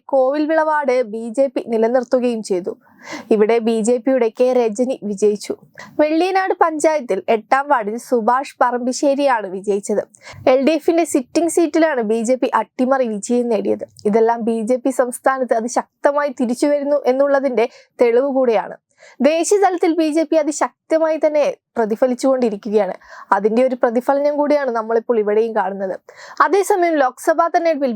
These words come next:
ബി ജെ പി സർപ്രൈസിന് യാതൊരു കുറവും വരുത്തിയിട്ടില്ല. ബി ജെ പിയുടെ സർപ്രൈസിൽ ആശങ്കപ്പെട്ടിരിക്കുകയാണ് മറ്റു പാർട്ടികൾ. സുരേഷ് ഗോപിയിലൂടെ തൃശൂർ കൈപ്പടിയിൽ ഒതുക്കാമെന്ന പ്രതീക്ഷയ്ക്കൊപ്പം തന്നെ വേറെയും ചില മണ്ഡലങ്ങൾ പാർട്ടി ലക്ഷ്യമിടുന്നുണ്ട്. അത്തരത്തിലൊരു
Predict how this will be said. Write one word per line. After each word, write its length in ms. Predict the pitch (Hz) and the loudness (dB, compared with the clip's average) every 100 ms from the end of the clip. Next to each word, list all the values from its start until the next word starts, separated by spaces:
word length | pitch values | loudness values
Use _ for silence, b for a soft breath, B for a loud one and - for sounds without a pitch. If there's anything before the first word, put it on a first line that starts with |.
| 233 | -4
ബി 80 | 240 | -2
ജെ 80 | 277 277 | 0 0
പി 80 | 294 | -2
സർപ്രൈസിന് 600 | 262 240 - 294 269 285 233 | -2 -2 -2 -2 0 -2 2
യാതൊരു 380 | 220 214 240 277 254 | 2 0 0 -2 0
കുറവും 280 | 214 220 254 | 0 0 -2
വരുത്തിയിട്ടില്ല. 520 | 208 214 208 208 190 180 B B B - | -4 -4 -8 -4 -2 -2 B B B -2
ബി 100 | 220 214 | 0 2
ജെ 60 | 233 | 2
പിയുടെ 200 | 254 247 262 | 2 2 2
സർപ്രൈസിൽ 560 | 254 - 285 269 - 277 - 240 | 0 0 -2 -2 -2 -2 0 0
ആശങ്കപ്പെട്ടിരിക്കുകയാണ് 1160 | 254 - 320 339 320 294 294 302 285 311 247 208 | 0 -4 -2 0 2 0 -2 -2 0 0 0 -2
മറ്റു 240 | 202 - 226 | -2 -2 0
പാർട്ടികൾ. 400 | 202 - 202 214 _ B B B B | 0 0 -2 -2 _ B B B B
സുരേഷ് 320 | 339 349 359 403 | 0 2 0 2
ഗോപിയിലൂടെ 500 | 370 349 349 339 277 - | 2 2 0 2 0 0
തൃശൂർ 360 | 285 - 330 330 - | -2 0 0 0 0
കൈപ്പടിയിൽ 480 | 269 262 311 320 320 | -2 0 0 2 0
ഒതുക്കാമെന്ന 500 | 294 294 302 311 302 - | 0 0 0 0 -2 0
പ്രതീക്ഷയ്ക്കൊപ്പം 760 | 262 240 269 311 285 294 302 302 | -2 -2 -4 -6 -2 0 0 0
തന്നെ 200 | 294 233 190 220 | 0 0 -2 0
വേറെയും 400 | 220 233 262 294 - | 2 2 0 -2 -2
ചില 100 | 277 269 | -2 0
മണ്ഡലങ്ങൾ 460 | 262 254 285 262 202 - | -2 0 0 0 -2 0
പാർട്ടി 280 | 202 202 165 208 | -2 -2 -4 -2
ലക്ഷ്യമിടുന്നുണ്ട്. 720 | 185 - 233 208 202 202 - _ B B B B 220 | -4 -2 0 0 -2 -4 -8 _ B B B B 0
അത്തരത്തിലൊരു 560 | - 262 247 294 302 | 4 0 2 0 2